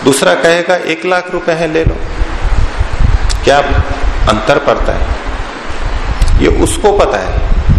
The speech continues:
जो वहां प्रतियोगिता में भाग ले रहा है, इससे क्या अंतर आता है। इसी प्रकार यदि हम सामान्य स्तर का ध्यान करना चाहते हैं,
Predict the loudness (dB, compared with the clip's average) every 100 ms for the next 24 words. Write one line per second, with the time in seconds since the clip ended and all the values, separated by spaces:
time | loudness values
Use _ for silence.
0 | 4 4 4 4 2 2 2 2 2 2
1 | 0 0 0 0 -2 -4 -4 -4 -2 0
2 | 2 2 0 0 0 0 -2 0 0 0
3 | 0 0 2 0 -2 -4 -4 4 4 4
4 | 2 -2 -2 0 2 4 4 2 -4 -8
5 | -6 -6 0 0 0 -4 -4 -4 -4 -6
6 | -6 -6 -4 0 4 4 4 0 0 0
7 | 2 4 2 2 -2 0 -2 -2 -2 -2
8 | -2 -4 -4 -8 -6 0 2 2 2 0
9 | -2 -4 -4 -4 -2 -2 -2 -4 -6 -4
10 | -4 -4 -2 0 0 -4 -4 -6 -4 -4
11 | -4 -6 -8